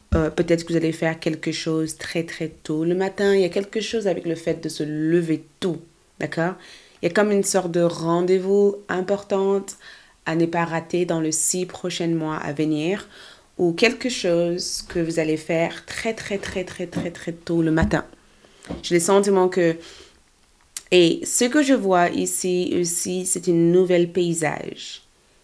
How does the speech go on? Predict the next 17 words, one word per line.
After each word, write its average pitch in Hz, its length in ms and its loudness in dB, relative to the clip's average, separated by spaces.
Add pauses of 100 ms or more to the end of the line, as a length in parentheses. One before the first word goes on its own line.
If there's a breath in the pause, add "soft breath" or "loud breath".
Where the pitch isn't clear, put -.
(100 soft breath)
Donc, 156 260 -4
éventuellement, 180 800 0 (120)
un 156 100 -4
déménagement 160 800 0
est 156 100 -4
prévu. 170 600 -2 (680 loud breath)
Ce - 200 0
déménagement 160 1000 2
se - 280 -2
fait 156 300 -2
dans 156 180 -2
les 151 320 -4 (200)
six - 360 -2
prochains 165 420 -4
mois 156 280 -2
à 151 60 -4
venir, 151 400 -2